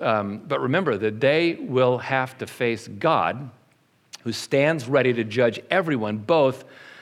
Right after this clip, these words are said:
the living and the dead. That's why the good news was preached to those who are now dead, so that although they were destined to die like all people, they will now live forever with God in, in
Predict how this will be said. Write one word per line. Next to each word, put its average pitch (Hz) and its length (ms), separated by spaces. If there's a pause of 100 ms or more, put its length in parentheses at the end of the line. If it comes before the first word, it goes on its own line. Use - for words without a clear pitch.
(140)
the 127 140
living 143 560
and 117 120
the 113 60
dead. 120 440 (420)
That's 175 280
why 147 180
the 139 100
good 143 200
news 143 260
was 117 160
preached 160 340
to 131 100
those 131 220
who 120 100
are 107 60
now 117 180
dead, 127 400
so - 160
that 113 140
although 120 260
they 127 120
were 104 120
destined 131 460
to 107 80
die 135 240
like 120 240
all 110 120
people, 120 360
they 113 100
will 107 120
now 98 140
live 120 220
forever 110 300
with 85 180
God 98 320 (760)
in, 110 300 (1160)
in 107 300